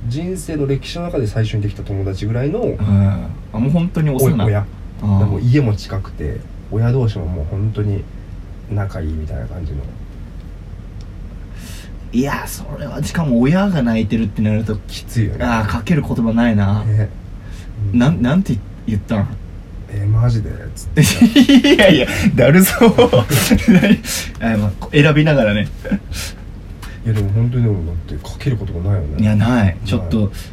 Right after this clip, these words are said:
Speaker 2: てか、親が泣いた時、何でもかけることもないかもな。
Speaker 1: ないないない。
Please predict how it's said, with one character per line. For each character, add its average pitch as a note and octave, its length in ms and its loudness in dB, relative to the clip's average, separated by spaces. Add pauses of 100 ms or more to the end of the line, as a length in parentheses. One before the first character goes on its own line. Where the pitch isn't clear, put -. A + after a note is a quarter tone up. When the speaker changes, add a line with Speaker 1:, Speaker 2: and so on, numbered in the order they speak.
(160)
Speaker 2:
て - 80 4
か、 - 280 4
親 G3 260 4
が D4+ 120 0
泣 D#3+ 240 6
い - 40 2
た E3+ 100 4
時、 A#2 500 4 (760)
何 C3 420 6
で G#3+ 100 4
も G3 120 6
か - 140 -6
け A#3 120 2
る G3 60 2
こ C3 100 -2
と A2 80 -2
も G#2+ 80 0
な B2 220 0
い D3+ 40 2
か - 120 -4
も - 120 -2
な。 G2 120 -2
Speaker 1:
な G2+ 60 -2
い - 20 0
な - 0 -
い - 0 -
な F#2+ 100 -2
い。 F2 40 -10